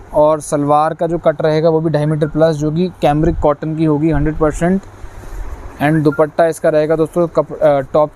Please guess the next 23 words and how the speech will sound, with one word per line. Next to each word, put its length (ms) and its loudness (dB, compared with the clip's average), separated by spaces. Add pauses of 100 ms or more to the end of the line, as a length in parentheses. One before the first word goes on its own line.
के 120 2
same 300 0
कपड़े 320 0
का, 140 2
silk 360 -2
का 120 0
ही। 180 2 (800)
ये 100 2
देखिएगा, 520 -2 (960)
सबके 460 0
ऊपर 260 2
आप 100 2
देख 120 -4
सकते 260 -4
हैं 200 0
flower 320 2
printing 420 -4
जो 120 2
हुई 120 2
हुई 180 2
है, 100 2
सबके 340 -2
ऊपर 560 -2